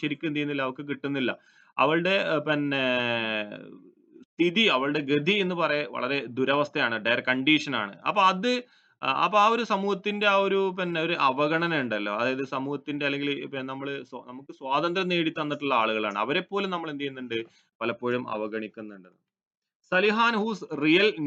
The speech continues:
name is, അവളുടെ യഥാർത്ഥ പേര് എന്ന് പറയുന്നത് ദേമതി ദേയ് സഭാർ എന്നുള്ളതാണ് ട്ടോ. Is an ആദിവാസി ഗേൾ ആണ്, ആദിവാസി of girl അല്ലേ, സിക്സ്റ്റീൻ ഇയർ, പതിനാറ് വയസ്സുള്ള ആദിവാസി പെൺകുട്ടിയാണ്. She is lived in her father കാർത്തിക്,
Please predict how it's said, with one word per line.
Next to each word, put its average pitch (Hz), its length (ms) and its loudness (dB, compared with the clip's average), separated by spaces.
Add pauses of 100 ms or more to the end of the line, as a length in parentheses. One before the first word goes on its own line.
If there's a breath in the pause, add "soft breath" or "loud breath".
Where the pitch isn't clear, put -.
name 147 260 2 (120)
is, 120 80 -2 (120)
അവളുടെ 139 420 -2
യഥാർത്ഥ 135 420 0
പേര് 147 300 0
എന്ന് 143 120 -2
പറയുന്നത് 127 600 -2
ദേമതി 180 760 0
ദേയ് 131 420 0
സഭാർ 117 600 -4
എന്നുള്ളതാണ് 98 420 -10
ട്ടോ. 95 140 -18 (400 loud breath)
Is 226 120 -4 (120)
an 240 160 2
ആദിവാസി 196 680 4
ഗേൾ 135 320 2
ആണ്, 107 220 -2
ആദിവാസി 139 520 -2
of 131 240 -6 (140)
girl 107 200 -8
അല്ലേ, 120 200 0
സിക്സ്റ്റീൻ - 440 -6
ഇയർ, 117 120 -2
പതിനാറ് 127 380 0
വയസ്സുള്ള 165 600 0 (320 loud breath)
ആദിവാസി 147 800 2 (600)
പെൺകുട്ടിയാണ്. 135 600 0 (280)
She 226 140 -2
is 233 140 -2
lived 190 420 6
in 202 100 -2
her 180 160 0
father 160 540 0 (200)
കാർത്തിക്, 160 540 2